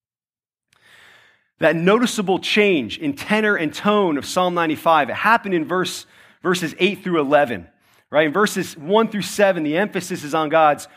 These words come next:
greatness and his kingship and his power and his protection. And there is comfort and affirmation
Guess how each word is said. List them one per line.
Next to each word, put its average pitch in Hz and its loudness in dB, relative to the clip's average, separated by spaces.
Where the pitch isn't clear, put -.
greatness 160 -2
and 147 -4
his 123 -8
kingship 208 -4
and - -10
his 127 -10
power 208 4
and 156 -4
his 135 -8
protection. 196 -2
And 110 -8
there 180 2
is 160 -2
comfort 208 0
and 160 -4
affirmation 196 0